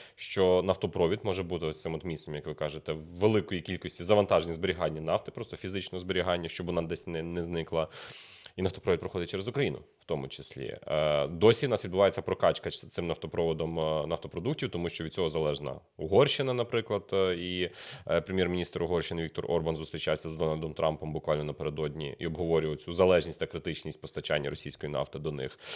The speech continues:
Е, відповідно, постає питання: а що ми, як Україна, можемо зробити так, щоб не дати, ну, виходить, ми володіємо певною інфраструктурою,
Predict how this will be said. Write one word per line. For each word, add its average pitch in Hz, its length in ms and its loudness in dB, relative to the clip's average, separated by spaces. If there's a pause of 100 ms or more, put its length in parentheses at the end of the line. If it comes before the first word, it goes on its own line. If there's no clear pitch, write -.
(260)
Е, 87 260 10
відповідно, 120 300 0
постає 107 260 -2
питання: 113 640 2
а - 60 0
що - 220 0
ми, 113 160 4
як 98 160 2
Україна, 117 400 0
можемо 95 300 2
зробити 90 320 -2
так, 143 200 4
щоб 95 180 -4
не 101 140 2
дати, 113 500 6 (360)
ну, 107 100 2
виходить, 110 440 4 (200)
ми 131 260 6
володіємо 110 480 2
певною 95 320 4
інфраструктурою, 127 760 0